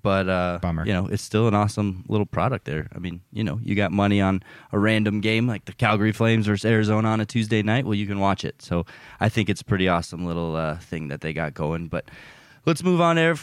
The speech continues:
Speaker 1: We're trying to make this a quick hit one, but you know how we do. We like to talk, so it's not going as quickly as I anticipated. But we gotta get in the new schedule. It was announced this morning that the, uh, time that was allotted for the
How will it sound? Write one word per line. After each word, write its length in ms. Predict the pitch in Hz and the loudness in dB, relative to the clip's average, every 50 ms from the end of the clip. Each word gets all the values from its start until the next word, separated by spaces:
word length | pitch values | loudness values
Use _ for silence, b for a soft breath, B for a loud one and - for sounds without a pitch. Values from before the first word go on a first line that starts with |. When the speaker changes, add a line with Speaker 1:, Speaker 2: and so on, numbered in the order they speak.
| - | -4
Speaker 1:
We're 160 | 143 135 127 123 - _ _ _ | -4 -4 -6 -6 -14 _ _ _
trying 200 | - - 135 143 | 0 2 4 4
to 60 | 139 135 | 4 4
make 180 | 135 131 120 | 4 2 0
this 180 | - 120 110 - | -2 -4 -6 -6
a 40 | 117 | -4
quick 260 | - 131 120 110 - | 0 0 0 2 2
hit 180 | 123 117 92 | 0 0 0
one, 200 | 107 110 117 127 | 0 0 0 0
but 180 | 117 101 90 - - - - - - _ _ | 0 -2 -4 -6 -8 -18 -20 -20 -20 _ _
you 140 | - 95 113 | -4 0 2
know 140 | 113 110 107 | 2 4 4
how 180 | 110 107 104 | 4 4 4
we 160 | 101 101 98 92 | 4 4 4 2
do. 160 | 95 95 101 | 2 2 2
We 100 | 101 101 | 2 2
like 220 | 95 98 95 - | 2 0 -2 -4
to 80 | - - | -6 -6
talk, 320 | - 107 92 92 95 - | -2 -2 -2 -2 -4 -6
so 220 | - - 95 95 95 | -8 -6 -4 -4 -4
it's 340 | 92 - - - - - - _ _ _ | -4 -6 -10 -16 -16 -16 -20 _ _ _
not 300 | - - 113 117 113 - | -8 -4 -4 -4 -4 -4
going 320 | - 104 92 90 90 87 82 | -4 -6 -4 -4 -4 -6 -6
as 240 | 78 78 82 - - | -8 -10 -10 -12 -10
quickly 540 | - - 90 90 - - - - 92 82 - | -6 -4 -4 -4 -6 -8 -6 -6 -6 -4 -4
as 220 | - 87 82 73 78 | -6 -8 -8 -6 -6
I 120 | 78 78 | -6 -4
anticipated. 680 | 80 78 - - 95 82 82 - - 95 87 92 87 85 | -6 -6 -6 -8 -8 -8 -4 -2 0 0 0 0 0 0
But 140 | 101 98 - B B B B B B | 0 0 -2 B B B B B B
we 80 | B 131 | B 4
gotta 160 | 156 180 185 | 4 4 4
get 140 | 170 180 175 | 4 2 2
in 100 | 165 165 | 2 2
the 100 | 165 165 | 2 2
new 120 | 165 170 | 2 2
schedule. 480 | 147 - - - 170 180 165 123 87 82 | 0 0 0 0 0 2 2 0 0 0
It 160 | 78 95 98 | -2 -4 -4
was 160 | 87 107 98 | -6 -6 -2
announced 360 | 104 107 110 117 117 - - | 0 2 2 2 2 0 -4
this 200 | - 117 - - | -8 -8 -6 -2
morning 400 | 117 113 113 117 120 127 131 135 | 2 2 4 4 4 4 2 2
that 240 | 131 117 104 92 - | 2 2 0 0 0
the, 200 | - 107 101 101 | 0 2 2 2
uh, 200 | 101 98 98 92 - - - _ _ _ _ _ _ _ _ _ _ _ _ _ | 2 2 2 0 -2 -4 -10 _ _ _ _ _ _ _ _ _ _ _ _ _
time 340 | - - 123 120 123 123 120 | -4 0 0 2 2 2 0
that 140 | 113 104 - | 0 -2 -2
was 120 | 113 110 | -2 -2
allotted 460 | 110 104 101 104 104 107 107 110 113 | -2 0 0 2 2 2 2 0 -2
for 300 | - - - 107 107 101 | -4 -4 -2 0 0 0
the 200 | 95 104 101 95 | 0 -2 -2 -4